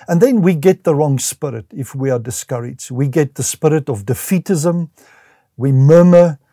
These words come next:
There's grouchiness. "I'm not the same anymore. I think differently." And then ultimately the wrong thing people do is that they criticize. So today,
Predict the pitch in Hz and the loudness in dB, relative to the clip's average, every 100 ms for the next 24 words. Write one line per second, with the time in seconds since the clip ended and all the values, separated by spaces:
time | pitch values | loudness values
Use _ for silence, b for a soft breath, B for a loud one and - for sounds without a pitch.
0 | _ _ _ - 139 123 101 - 135 147 | _ _ _ -6 -4 -4 -8 -2 4 4
1 | 160 - 185 165 165 - - 127 135 160 | 2 -2 -2 0 0 -2 -4 -2 0 0
2 | - 165 - 165 170 160 165 160 151 160 | 0 -4 2 2 2 0 0 0 0 -2
3 | 120 - 190 180 - 156 - 156 - 165 | -4 -2 0 0 0 -2 -2 -6 -4 -6
4 | 139 b b b b - 127 131 160 156 | -6 b b b b -6 -2 0 0 -2
5 | - 139 175 - 131 - 127 120 120 120 | 0 0 2 -2 -6 -6 -8 -6 -4 -4
6 | 127 120 - 131 117 123 110 117 104 113 | -6 -8 -8 -8 -8 -12 -10 -10 -8 -10
7 | 104 120 113 _ _ - 110 - 131 - | -10 -10 -12 _ _ -10 -10 -8 -10 -8
8 | 117 - - 156 - _ b b b b | -12 -12 -14 -16 -18 _ b b b b
9 | b - 175 - 147 165 135 104 | b -4 -4 -4 0 2 2 -4